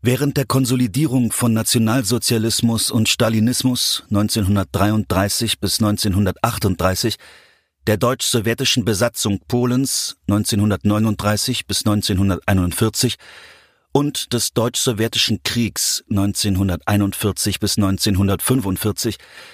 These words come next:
erlebte diese Region Massengewalt in einem historisch beispiellosen Ausmaß. Die Opfer waren vor allem Juden, Weißrussen, Ukrainer, Polen, Russen und Balten.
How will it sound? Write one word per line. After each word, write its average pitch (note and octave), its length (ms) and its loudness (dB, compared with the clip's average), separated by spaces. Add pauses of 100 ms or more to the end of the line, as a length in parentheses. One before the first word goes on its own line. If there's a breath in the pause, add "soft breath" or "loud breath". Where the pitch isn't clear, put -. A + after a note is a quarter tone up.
(200 loud breath)
erlebte B2 460 0
diese B2+ 280 0
Region A#2+ 500 0
Massengewalt A2+ 800 0
in A#2+ 100 0
einem G#2+ 240 2
historisch A2+ 680 0 (120)
beispiellosen G#2+ 760 0
Ausmaß. - 520 -6 (1300)
Die A#2+ 80 4
Opfer A2 400 -2
waren G#2+ 220 0
vor G#2+ 180 -2
allem A2 340 2
Juden, A#2 480 0 (340)
Weißrussen, G#2+ 720 -2 (280)
Ukrainer, A2 680 0 (360)
Polen, G#2 500 0 (300)
Russen G2+ 480 0 (100)
und A2 200 0
Balten. F#2 440 -2